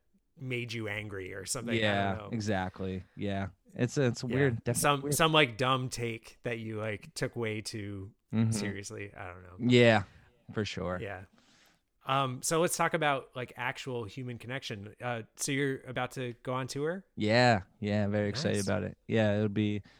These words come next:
Speaker 2: yeah, the first full band tour we've done since January twenty twenty. So definitely
Speaker 1: Oh, that's
Speaker 2: excited about
Speaker 1: awesome.
Speaker 2: it. Yeah.
Speaker 1: Are you, are you doing, like, full U S or,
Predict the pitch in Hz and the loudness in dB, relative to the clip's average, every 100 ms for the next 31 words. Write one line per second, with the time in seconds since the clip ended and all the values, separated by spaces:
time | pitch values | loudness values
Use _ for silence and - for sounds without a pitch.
0 | - _ _ _ _ _ 104 104 101 - | -20 _ _ _ _ _ 0 2 2 4
1 | 135 123 - 139 127 123 113 110 113 104 | 6 6 6 8 10 12 10 10 8 6
2 | 101 101 92 101 98 101 98 - 92 87 | 6 4 2 -2 0 0 0 -2 -2 0
3 | - - 95 - 98 101 98 98 95 - | -2 -2 -4 0 2 4 4 2 0 -2
4 | 98 101 107 104 87 - - 67 76 - | -4 -4 -4 -6 -8 -14 -14 -12 -12 -16
5 | _ _ _ _ 110 95 104 101 101 101 | _ _ _ _ -8 -6 -4 -4 -4 -4
6 | 92 160 87 82 - 101 101 87 95 _ | -2 -2 -2 -2 -2 2 2 2 -4 _
7 | _ - - - _ 135 151 135 147 139 | _ -20 -20 -20 _ 2 2 2 0 -2
8 | 131 127 117 - 131 123 120 120 147 - | -2 -4 -6 -8 -6 -4 -2 -4 -4 -4
9 | 123 107 104 | -4 -4 -6